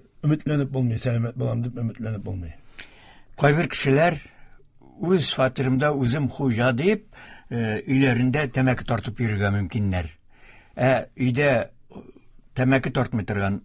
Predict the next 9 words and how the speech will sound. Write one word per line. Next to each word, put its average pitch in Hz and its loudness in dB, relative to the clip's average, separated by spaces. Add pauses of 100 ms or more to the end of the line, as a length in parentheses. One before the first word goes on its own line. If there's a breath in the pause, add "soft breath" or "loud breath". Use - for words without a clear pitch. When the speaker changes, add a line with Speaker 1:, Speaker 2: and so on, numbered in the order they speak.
Speaker 2:
хатын-кыз 127 -2
бар, 123 2 (300 loud breath)
тәмәке 127 2
тартмый 127 -2
торган 101 -2
балалар 123 2
бар, 131 2 (540 loud breath)
башкаларга 123 0
йогынтысы. 101 -2